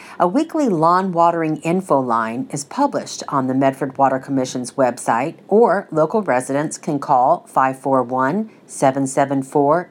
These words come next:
two four six oh for weekly updates. This week, the M W C recommended about one inch of water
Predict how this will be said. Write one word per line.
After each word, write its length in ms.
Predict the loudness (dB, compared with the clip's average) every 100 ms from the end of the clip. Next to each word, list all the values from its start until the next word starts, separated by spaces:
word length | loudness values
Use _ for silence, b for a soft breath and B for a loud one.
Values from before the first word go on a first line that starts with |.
| -10
two 160 | -2 -2
four 340 | 2 2 2
six 340 | -2 -6 -2 0
oh 280 | 0 -2
for 180 | -6 -4
weekly 440 | -2 -4 -2 -2 0
updates. 680 | -2 -2 -6 -6 -10 -16 -18 _ _ _ _ _ _ -20 -20 B B B B B
This 260 | 2 2
week, 280 | 0 0 -2 -2
the 160 | 2
M 220 | 4 4
W 340 | 4 2 0 -2
C 560 | -4 -2 0 0 -4 0
recommended 600 | 0 2 -2 0 0 2
about 240 | 2 0
one 360 | -2 2 2 0
inch 280 | -2 -2 -2
of 220 | -6 0
water 500 | 4 4 2 -4